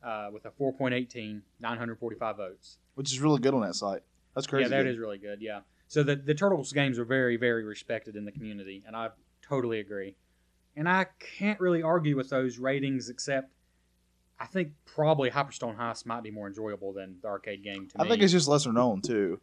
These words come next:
Speaker 1: Yeah.
Speaker 2: And you're gonna automatically compare it to the, the Super Nintendo one, 'cause they kinda came out around the same time, if I'm
Speaker 1: Right.
Speaker 2: thinking right. Uh, I got the last question for you. The original Ninja Turtle comics, as in the very first ones, were A, a lot darker,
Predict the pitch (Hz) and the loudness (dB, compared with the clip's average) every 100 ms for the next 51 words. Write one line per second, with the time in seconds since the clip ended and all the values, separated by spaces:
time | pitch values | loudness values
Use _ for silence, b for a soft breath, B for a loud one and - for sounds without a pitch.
0 | - 127 120 131 127 147 156 147 147 147 | -6 0 2 4 6 8 8 10 10 10
1 | 143 143 147 117 131 135 113 123 113 110 | 6 4 0 -2 0 2 2 0 2 2
2 | 101 90 78 104 135 117 117 127 123 107 | 2 0 -4 -2 0 0 0 2 2 2
3 | 104 101 107 170 156 147 131 151 104 107 | 0 -4 2 4 4 0 2 4 4 2
4 | 101 110 101 117 120 98 95 117 117 104 | 0 -2 0 2 4 2 -2 0 0 0
5 | 98 98 - _ _ _ _ 123 123 151 | -4 -6 -10 _ _ _ _ 2 4 6
6 | 160 139 131 127 135 - 156 139 120 110 | 6 4 2 4 4 4 0 0 -2 -2
7 | 120 95 - _ _ _ _ _ _ _ | -2 -2 -8 _ _ _ _ _ _ _
8 | _ 117 151 180 170 190 196 156 127 107 | _ 8 12 12 10 10 10 8 2 2
9 | 113 135 143 143 127 - 113 98 - 107 | 0 -2 0 2 2 2 2 2 -2 0
10 | 113 107 101 120 127 - 123 - 104 90 | 2 2 6 6 6 2 -2 0 -2 -2
11 | 85 - - _ _ _ _ _ _ _ | -4 -4 -6 _ _ _ _ _ _ _
12 | _ 110 104 - 113 127 143 - 98 104 | _ -6 -4 0 2 2 0 0 0 6
13 | 139 - 127 104 - 82 | 6 8 6 4 2 -8